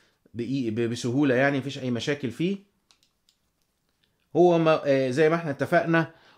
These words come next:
هو اسمه اتش فايف لان هو خمس مداخل. احنا هنشوف دلوقتي الخمس مداخل دول بتوعه ايه، نراجع عليهم تاني. عندي مدخلين ورا بتوع ال، ال، ال اكس ال ار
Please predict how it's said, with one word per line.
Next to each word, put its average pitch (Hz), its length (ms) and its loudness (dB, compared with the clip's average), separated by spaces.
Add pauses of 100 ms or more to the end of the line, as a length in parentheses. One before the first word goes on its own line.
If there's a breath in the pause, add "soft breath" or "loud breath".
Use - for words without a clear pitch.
(120)
هو 147 160 6
اسمه 170 600 2
اتش 175 280 0
فايف 185 480 4
لان 143 280 0
هو 170 220 4
خمس 175 440 2
مداخل. 135 460 2 (420 loud breath)
احنا 143 240 2
هنشوف 165 200 2
دلوقتي 143 380 2
الخمس 139 400 2
مداخل 135 360 0
دول 151 160 0
بتوعه 139 400 0
ايه، 156 220 -2
نراجع 143 260 2
عليهم 156 220 0
تاني. 175 340 2 (480 loud breath)
عندي 180 440 4
مدخلين 170 760 4 (640)
ورا 190 440 4 (840)
بتوع 143 400 2
ال، - 80 -8
ال، 113 960 -2 (540)
ال 104 100 -12
اكس 147 280 -2
ال 127 220 0
ار 156 340 2